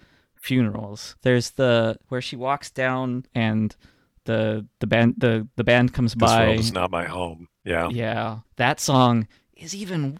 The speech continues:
Speaker 1: worse when you're thinking about suicide, 'cause it's like, "I cannot live in this world anymore, and so I need to go."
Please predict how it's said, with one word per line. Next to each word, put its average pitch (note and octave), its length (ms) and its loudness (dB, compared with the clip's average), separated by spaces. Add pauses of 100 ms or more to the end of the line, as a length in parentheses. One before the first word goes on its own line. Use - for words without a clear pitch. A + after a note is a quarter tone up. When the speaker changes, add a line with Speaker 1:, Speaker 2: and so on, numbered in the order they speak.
Speaker 1:
worse B3+ 380 2
when C#3 140 0
you're B2 120 0
thinking A#2 300 -2
about A2 280 0
suicide, A2 560 0
'cause B2+ 200 4
it's - 160 2
like, C3 300 4 (640)
"I E3 340 -2
cannot C#3 440 2
live C3+ 260 4
in C3 140 6
this B2 200 4
world A#2+ 240 2
anymore, A2 540 4 (240)
and A2+ 160 -8
so A#2+ 160 -4
I A#2+ 80 2
need B2 200 4
to A#2 40 -6
go." A2+ 440 -10